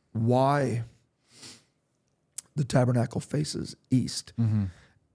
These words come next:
Speaker 1: And the prophet, um, let, let, let me say this. I, th-, I think another reason that the tabernacle faces east is because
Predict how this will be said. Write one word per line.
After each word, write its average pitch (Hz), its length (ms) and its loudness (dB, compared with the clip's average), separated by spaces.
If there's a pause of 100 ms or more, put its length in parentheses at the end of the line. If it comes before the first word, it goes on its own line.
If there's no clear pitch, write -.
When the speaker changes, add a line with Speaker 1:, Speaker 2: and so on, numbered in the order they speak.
(120)
Speaker 1:
And 135 280 6
the 120 60 0
prophet, - 720 4 (520)
um, - 600 -2 (1300)
let, - 180 4
let, - 160 4
let 160 100 2
me 165 60 0
say 135 180 2
this. 113 340 0
I, - 40 2
th-, 135 140 0
I 175 60 4
think 202 200 2
another 127 340 2
reason 151 340 4
that 151 140 -4
the 147 60 -6
tabernacle 139 480 0
faces 131 420 -2
east 151 320 0 (640)
is 151 160 6
because 151 840 2